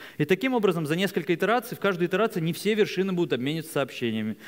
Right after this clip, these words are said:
мы не перегрузим сеть. То есть примерно будет так выглядеть. Мы загрузили граф из какого-то input формата, прокрутили множество итераций, каждый раз синкаясь об какой-то synchronization барьер,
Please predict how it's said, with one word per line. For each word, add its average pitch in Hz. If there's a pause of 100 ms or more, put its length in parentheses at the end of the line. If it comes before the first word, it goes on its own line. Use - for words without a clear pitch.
(120)
мы 131
не 131
перегрузим 120
сеть. 107
То -
есть 107
примерно 190
будет 170
так 156
выглядеть. 117
Мы 120
загрузили 135
граф 240
из -
какого-то 175
input 151
формата, 143 (320)
прокрутили 190
множество 151
итераций, 202
каждый 147
раз 139
синкаясь 139
об 120
какой-то -
synchronization 123
барьер, 113